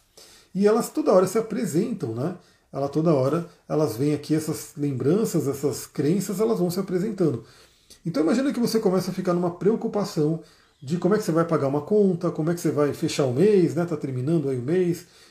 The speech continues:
e não sei o quê, você começa a entrar num padrão vibratório negativo. Só que você já fez um trabalho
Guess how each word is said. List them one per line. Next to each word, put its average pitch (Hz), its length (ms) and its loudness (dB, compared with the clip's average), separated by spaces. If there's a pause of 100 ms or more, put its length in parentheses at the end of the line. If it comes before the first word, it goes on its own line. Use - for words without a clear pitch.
e 190 80 0
não 190 80 4
sei 170 160 0
o 147 40 2
quê, 190 280 -2 (420)
você 226 80 4
começa 226 300 2
a - 20 0
entrar 202 160 2
num 208 140 0
padrão 165 340 2
vibratório 170 480 0
negativo. 160 560 -2
Só 170 160 -2
que 220 80 -8
você 233 220 -2
já 294 120 -2
fez - 240 0
um 180 100 -2
trabalho 139 580 0